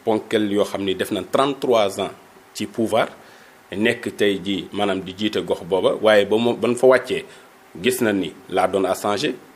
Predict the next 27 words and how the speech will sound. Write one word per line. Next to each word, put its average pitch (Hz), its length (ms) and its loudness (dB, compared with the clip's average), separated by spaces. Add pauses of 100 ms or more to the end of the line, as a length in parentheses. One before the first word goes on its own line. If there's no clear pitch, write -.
(300)
te 113 100 2
loolu 104 240 6
boo 104 120 6
wàccoon 104 260 4
sur 98 140 -6
le 95 120 0
terrain 90 260 0
di 85 100 -6
ko 90 120 -4
mën 90 180 -4
a 82 160 -6
détecter. 90 480 -4 (580)
Ñun 110 140 6
loolu 127 280 8
lañ 113 100 4
gëm, 95 140 2
dañu 180 220 6
gëm 143 200 4
ni 95 80 0
ñun 123 160 4
su - 140 -4
suñu 151 200 2
bopp, 98 140 4 (400)
bu 127 120 4
nu 135 160 8
gëmee 175 300 4
suñu, 104 400 0